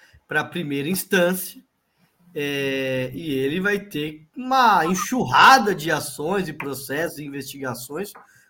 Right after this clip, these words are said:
contra ele. E me parece que, de fato, é uma operação aí do judiciário no sentido de desgastar e testar a reação da sociedade, especialmente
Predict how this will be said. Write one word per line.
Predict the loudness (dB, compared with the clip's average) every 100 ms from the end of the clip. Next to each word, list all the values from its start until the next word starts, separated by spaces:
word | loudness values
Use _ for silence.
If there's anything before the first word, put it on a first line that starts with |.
| -20 -4
contra | -2 0 4 6 8
ele. | 8 6 2 -8 -14 _ _ _ _
E | 0
me | 0
parece | 4 4 6 4 2
que, | -4 -4
de | -4
fato, | -2 2 2 0 -18 -20 _ _ _ _ _ -10
é | -2 2 4 6
uma | 4 2 0 0 -2 -4 -6
operação | -8 -2 -2 -2 -6 -10 -8 -6
aí | -6 -6
do | -4 -4
judiciário | -4 -6 -10 -10 -2 4 8 8 6 -6 -14 _ _ _ _
no | -12 -8
sentido | -8 -8 -6 -4 -2
de | -2 -2
desgastar | -2 2 4 4 4 6 10 10 8 4 -6 _ _ _ _ _
e | -12 -4
testar | 2 2 2 2 6 8 6
a | 4
reação | 0 -2 -4 -8 -6
da | -4 -4 -6 -8
sociedade, | -14 -16 -12 -8 -2 0 -2 -6
especialmente | -18 -14 -10 -8 -8 -10 -18